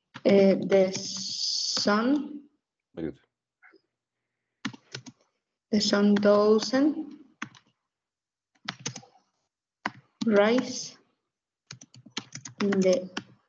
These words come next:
Speaker 1: east.
Speaker 2: Very good. It's good. Look at that. I go to yoga class every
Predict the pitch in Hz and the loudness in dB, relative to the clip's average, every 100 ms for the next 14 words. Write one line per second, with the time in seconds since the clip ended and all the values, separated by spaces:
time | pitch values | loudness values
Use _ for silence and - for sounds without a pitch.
0 | _ _ _ - - _ _ _ - 208 | _ _ _ -20 -20 _ _ _ -2 2
1 | 196 - - - - - - 95 82 73 | 2 0 -12 -12 -14 -14 -12 -8 -6 -4
2 | 87 104 - - - - - 101 87 - | -6 -10 -8 -4 -4 -4 -6 -8 -8 -8
3 | 123 135 110 - - 135 - - - - | 0 2 0 -4 -4 -2 0 0 -2 -6
4 | - 170 180 147 127 - 165 196 196 196 | 2 6 8 6 4 4 4 4 2 0
5 | 175 160 156 151 143 127 131 131 - - | 0 4 2 2 4 4 4 -2 -18 -6
6 | 131 123 120 120 117 | 0 2 4 2 0